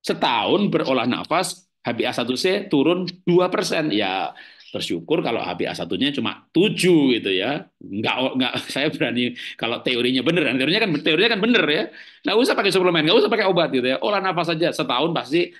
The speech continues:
turun dua persen. Tapi kalau saya kok nggak sabar nunggu dua tahun ya. Gimana kalau kita turunkan dalam satu, satu bulan, dua bulan, maksimum tiga bulan. Nah, lalu menjaga itu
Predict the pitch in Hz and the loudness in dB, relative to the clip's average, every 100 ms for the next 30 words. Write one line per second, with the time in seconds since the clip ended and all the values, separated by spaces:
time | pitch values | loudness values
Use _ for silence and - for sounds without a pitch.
0 | - 185 139 107 95 95 - 87 87 _ | -4 -2 0 0 -2 -8 -6 -8 -8 _
1 | _ _ _ - 95 117 80 92 101 120 | _ _ _ -12 -8 -6 -6 -6 -4 -4
2 | 104 73 113 123 110 98 104 98 92 90 | -6 -6 -4 -4 -4 -6 -6 -6 -4 -6
3 | 87 95 95 87 78 82 85 85 110 127 | -4 -4 -2 -2 -4 -8 -6 -6 -8 -8
4 | 95 76 85 101 85 95 90 85 85 87 | -8 -8 -8 -6 -6 -6 -6 -6 -6 -6
5 | 113 104 117 139 139 - 113 - 131 151 | -4 -2 0 -2 -4 -10 -10 -4 -2 0
6 | 139 143 139 151 143 139 143 156 160 165 | 0 2 4 2 4 2 4 2 0 0
7 | 202 196 214 196 233 208 175 160 _ _ | 2 2 2 2 2 2 -2 -8 _ _
8 | - 185 165 156 120 95 107 190 196 175 | -8 -2 0 2 0 0 2 2 2 0
9 | 143 131 120 113 120 - - 139 104 101 | 2 2 2 0 0 -2 0 0 2 2
10 | 143 123 | 2 2